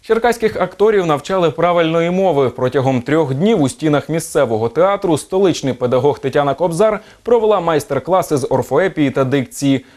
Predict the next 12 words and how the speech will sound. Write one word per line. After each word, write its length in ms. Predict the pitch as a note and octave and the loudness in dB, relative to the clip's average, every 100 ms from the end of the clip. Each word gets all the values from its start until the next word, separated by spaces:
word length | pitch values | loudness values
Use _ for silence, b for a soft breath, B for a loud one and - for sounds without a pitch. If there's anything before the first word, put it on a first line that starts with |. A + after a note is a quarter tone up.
| B | B
Викладачка 600 | A3+ A3+ G3 G#3+ - F#3 | -2 0 2 0 0 -2
театрального 640 | E3+ E3 E3 E3 C3+ C3+ D#3+ | 2 0 2 2 2 0 0
вузу 360 | G3 G#3+ G3 | 2 2 2
привезла 440 | - C#3 C3 C#3 C3+ | 2 2 2 0 0
до 100 | - | -2
Черкас 460 | D3 C#3+ G#3+ G3+ | -4 0 -2 0
нещодавно 680 | D#3 C#3+ D3 C3 F3+ F3 C#3 | -2 -2 -2 0 2 2 0
видану 380 | D3+ D#3+ D3 B2+ | 0 0 0 0
книгу 360 | E3 G3 D#3 | -2 -2 0
зі 120 | C3 | -2
сценічної 600 | D3 - E3 C#3+ - E3+ F3+ | -4 -4 -4 -6 -6 -4 0
мови, 380 | G#3 F#3+ D#3+ | 0 2 0